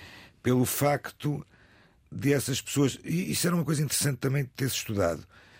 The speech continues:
que é, isso é a igre-, a Igreja fazer esse estudo, que é, essas pessoas, mesmo depois de abusadas,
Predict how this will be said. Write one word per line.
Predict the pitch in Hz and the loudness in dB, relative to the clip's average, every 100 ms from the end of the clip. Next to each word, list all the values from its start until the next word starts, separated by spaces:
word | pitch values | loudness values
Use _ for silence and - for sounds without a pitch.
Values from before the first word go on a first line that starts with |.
| - - _ - | -20 -20 _ -20
que | - 127 | -2 2
é, | 113 92 - _ _ _ | 2 2 -4 _ _ _
isso | 87 - | -6 0
é | 117 | 2
a | |
igre-, | 110 104 101 78 | 4 4 2 0
a | 67 | 0
Igreja | 101 104 | 2 2
fazer | 87 87 92 | 0 -2 0
esse | 87 | -2
estudo, | - 95 76 | -4 -4 -4
que | - 107 | -4 0
é, | 117 117 - - - - - - _ _ _ _ - | 0 0 -6 -20 -20 -20 -20 -20 _ _ _ _ 2
essas | 147 - 143 - | 2 2 -2 -4
pessoas, | - 127 131 | -2 2 2
mesmo | 104 151 156 117 | 4 4 2 0
depois | 107 - 143 117 | -4 -2 0 2
de | 113 | 0
abusadas, | 101 95 85 92 85 95 127 - | 0 0 2 2 2 0 -2 -2